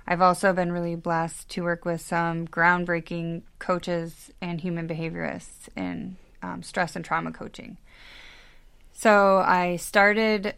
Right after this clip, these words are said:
then just, um, working with individuals one-on-one, and Hooves became the nonprofit.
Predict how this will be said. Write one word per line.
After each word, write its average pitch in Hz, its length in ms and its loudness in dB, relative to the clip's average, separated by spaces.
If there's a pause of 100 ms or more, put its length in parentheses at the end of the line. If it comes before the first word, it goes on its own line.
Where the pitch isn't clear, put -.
then 180 640 -2 (640)
just, 180 340 -4
um, 165 400 -2 (200)
working 190 280 -4
with 185 140 -4
individuals 175 580 -6
one-on-one, 175 600 -4 (720)
and 170 680 -8 (680)
Hooves 175 240 -6
became 175 280 -8
the 180 80 -4
nonprofit. 175 840 0